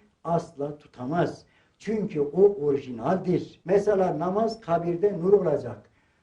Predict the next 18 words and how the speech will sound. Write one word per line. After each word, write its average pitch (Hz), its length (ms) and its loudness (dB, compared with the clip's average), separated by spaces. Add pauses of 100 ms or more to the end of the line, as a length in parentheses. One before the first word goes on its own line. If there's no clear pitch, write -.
Sıratta 185 720 -2
Burak 180 320 0
olacak. 156 580 -2 (460)
Her 226 240 4
ibadet 180 800 -2
ahirette 180 720 0
ayrı 160 420 0
bir 190 80 -8
şekil 196 480 -2
alacak. 127 400 -4 (420)
Doğduktan 196 640 2
sonra 151 540 -6
takmak 196 580 -6
yok. 190 460 4 (360)
Anne 214 420 0
karnındaki 180 600 -2
organlarımızı 165 1040 -2
takarken 165 540 -6